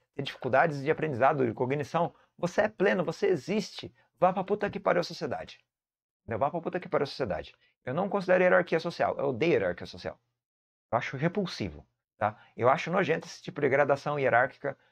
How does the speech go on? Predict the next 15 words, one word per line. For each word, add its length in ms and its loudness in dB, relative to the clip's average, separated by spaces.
é, 760 4
de 180 -4
empoderamento 840 0
e 40 -4
enfraquecimento 640 -6
do 100 -4
outro. 340 -8
Mas 140 -2
já 140 2
saí 200 -2
fora 220 4
do 80 -2
tema 220 -2
de 80 -6
novo. 240 -6